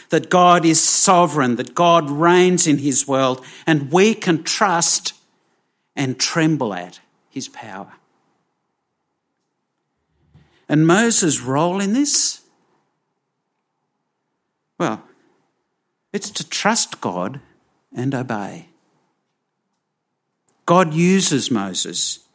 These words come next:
to achieve his purposes. God is a nobody compared to Pharaoh.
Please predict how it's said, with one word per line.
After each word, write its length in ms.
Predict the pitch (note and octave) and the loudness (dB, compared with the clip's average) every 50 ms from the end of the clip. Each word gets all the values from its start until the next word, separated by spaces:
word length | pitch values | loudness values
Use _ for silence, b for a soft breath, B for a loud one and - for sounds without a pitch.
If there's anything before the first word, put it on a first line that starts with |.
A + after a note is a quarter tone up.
| b b b b b | b b b b b
to 100 | - C#3 | -4 -4
achieve 440 | B2+ - - - E3 D3+ D3+ C#3+ C#3 | -4 -4 -2 0 2 2 0 0 -2
his 180 | C#3+ C3 - | -2 -2 -2
purposes. 840 | - - C3+ A#2 A#2 - - G#2+ - - G2 F2 E2+ - - - - _ _ _ _ _ _ b b b b b b b b b b b b - | -2 -2 -6 -6 -6 -6 -6 -6 -6 -6 -6 -8 -8 -8 -8 -8 -10 _ _ _ _ _ _ b b b b b b b b b b b b -8
God 280 | - - G#3+ A#3+ B3+ A#3 | -6 -2 -2 0 0 0
is 200 | A#3 A#3+ A3+ A#3 | 0 0 0 0
a 40 | A3+ | 0
nobody 520 | G#3+ A3 A3+ C4 C4+ - A3+ F3 C#3 B2+ | -2 -2 -2 -4 -4 -4 -4 -6 -6 -6
compared 540 | G#2 - - B2 A2+ - - B2 A2+ - - | -8 -8 -10 -12 -12 -10 -8 -8 -8 -6 -8
to 80 | B2+ - | -12 -12
Pharaoh. 520 | - - B2+ A2+ A2 G#2 F#2+ F#2+ F#2+ | -8 -4 -4 -2 -2 -2 -4 -4 -8